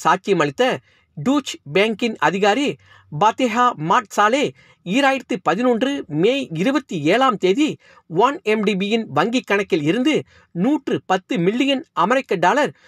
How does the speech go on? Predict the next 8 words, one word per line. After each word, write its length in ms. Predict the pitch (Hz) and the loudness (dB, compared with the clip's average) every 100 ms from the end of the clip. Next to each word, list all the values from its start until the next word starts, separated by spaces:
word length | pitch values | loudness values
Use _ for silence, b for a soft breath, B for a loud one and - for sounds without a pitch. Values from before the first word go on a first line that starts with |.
| b _ | b _
சூரிச்சில் 580 | - 294 285 - 277 240 | -2 0 0 -2 -4 0
உள்ள 120 | 170 196 254 - b b | 2 2 0 -4 b b
ஆர் 240 | 196 233 262 | 2 2 2
பி 80 | 254 233 | 0 2
எஸ் 140 | 240 - _ 160 | 0 -2 _ 0
கிளாவுட்ஸ் 420 | 208 254 262 - _ | 2 2 -2 -6 _
வங்கிற்கு 540 | 151 190 226 214 - 226 190 | 0 0 2 -2 -2 -4 0
செலுத்தப்பட்டதாக 800 | 190 - 226 196 185 180 170 | 0 2 0 2 2 2 2